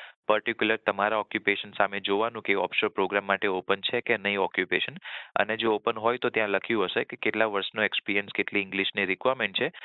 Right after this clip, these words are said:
મિનિમમ એક્સપિરિયન્સ ઓફશોર એપ્લિકન્ટ્સ માટે એ લોકો પાંચ વર્ષનો માગે છે અને for, for some occupations એ લોકો આઠ વર્ષનો એક્સપિરિયન્સ માગે છે.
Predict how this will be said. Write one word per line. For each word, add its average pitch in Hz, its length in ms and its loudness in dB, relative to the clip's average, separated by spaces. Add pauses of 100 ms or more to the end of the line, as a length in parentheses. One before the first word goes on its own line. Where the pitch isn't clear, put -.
(280)
મિનિમમ 127 400 2
એક્સપિરિયન્સ 120 500 0
ઓફશોર 110 360 2
એપ્લિકન્ટ્સ 110 480 -2
માટે 104 220 0
એ 107 40 2
લોકો 101 240 0
પાંચ 107 340 0
વર્ષનો 98 240 -4
માગે 90 260 2
છે 131 160 -2 (440)
અને 104 240 2
for, - 260 -4 (300)
for 104 100 4 (120)
some 113 100 2
occupations 107 720 0
એ - 20 2
લોકો 95 240 2
આઠ 101 200 0
વર્ષનો 98 260 0
એક્સપિરિયન્સ 92 440 -4
માગે 87 240 2
છે. 131 160 -2